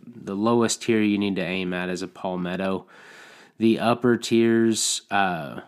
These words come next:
of A Rs, Sig Sauer makes really good A Rs. Um, Bravo Company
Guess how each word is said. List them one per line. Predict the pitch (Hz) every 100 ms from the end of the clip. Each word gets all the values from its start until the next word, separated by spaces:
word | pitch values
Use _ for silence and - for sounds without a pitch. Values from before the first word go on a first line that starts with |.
| _
of | - 104 92
A | 104 107
Rs, | 95 107 107 104 98 -
Sig | - - 117 110
Sauer | - 110 98 104 104
makes | 101 98 90 - - - _
really | 107 107 104 101
good | 107
A | 98 98 98
Rs. | 101 98 95 - - - - - -
Um, | 101 101 92 90 82
Bravo | 110 98 101 104 101
Company | - 107 92 101 98 92